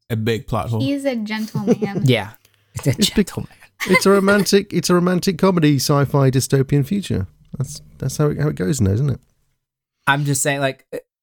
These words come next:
Speaker 3: based on functional literacy lever-, level, he was the last man on Earth, and she was the last woman on or-, on Earth. And
Speaker 2: Yeah.
Speaker 3: with what she was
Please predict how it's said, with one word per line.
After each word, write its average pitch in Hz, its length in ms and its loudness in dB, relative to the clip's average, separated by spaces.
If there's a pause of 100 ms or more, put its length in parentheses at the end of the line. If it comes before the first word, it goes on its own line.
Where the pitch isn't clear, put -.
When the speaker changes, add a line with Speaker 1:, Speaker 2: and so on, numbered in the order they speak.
(240)
Speaker 3:
based 196 300 0
on 165 200 -2
functional 147 480 -2
literacy 120 480 -2
lever-, 104 460 -4
level, 107 380 0 (160)
he 214 360 0
was 147 420 0
the 135 80 0
last 127 300 -2
man 117 320 -2
on 107 160 -4
Earth, 101 300 -4
and 113 180 -2
she 131 240 -2
was 110 320 -2
the 107 60 -4
last 104 280 -4
woman 107 300 -4
on 101 140 -6
or-, 101 280 -4 (100)
on 113 160 -2
Earth. 101 320 -6 (400)
And 110 480 -2 (1400)
Speaker 2:
Yeah. 185 180 -6
Speaker 3:
with 143 220 2
what 160 160 0
she 165 180 -2
was 143 380 -2